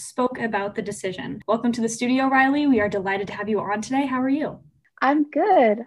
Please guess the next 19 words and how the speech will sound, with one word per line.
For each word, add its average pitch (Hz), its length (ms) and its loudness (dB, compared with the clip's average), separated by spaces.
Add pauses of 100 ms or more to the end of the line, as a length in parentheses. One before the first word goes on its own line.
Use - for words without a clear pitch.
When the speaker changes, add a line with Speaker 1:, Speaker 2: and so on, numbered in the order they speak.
Speaker 2:
I'm 226 140 2
looking 277 260 4
forward 277 280 4
to 240 40 2
summer 247 300 -2
break. - 400 -6 (920)
Speaker 1:
Yes, - 360 -8
it's 220 160 -14
a 202 40 -8
very, 220 640 2 (140)
very 269 240 4
needed 226 400 6
break 196 240 -2
from 190 640 -10
this 190 300 -12 (140)
year. 175 300 -18
<laughs> - 60 -12 (680)
You 302 440 6
also 240 580 2